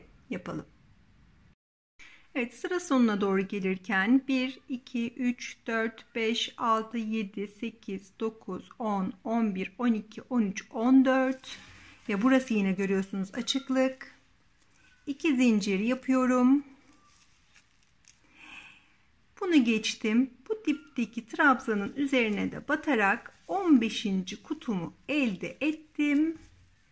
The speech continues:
Ve yine alttan bir, iki, üçüncüsünün içine şu şekilde bağladım.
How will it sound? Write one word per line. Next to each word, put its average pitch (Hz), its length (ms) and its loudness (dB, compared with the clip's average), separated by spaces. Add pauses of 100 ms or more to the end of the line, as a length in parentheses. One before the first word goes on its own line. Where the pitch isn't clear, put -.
(400)
Ve 208 340 -4 (280)
yine 233 380 4
alttan 214 800 0
bir, 196 480 0
iki, 269 460 -6 (140)
üçüncüsünün 196 880 -2 (100)
içine 285 760 -2 (920)
şu - 180 -6
şekilde 202 500 -4
bağladım. - 480 -6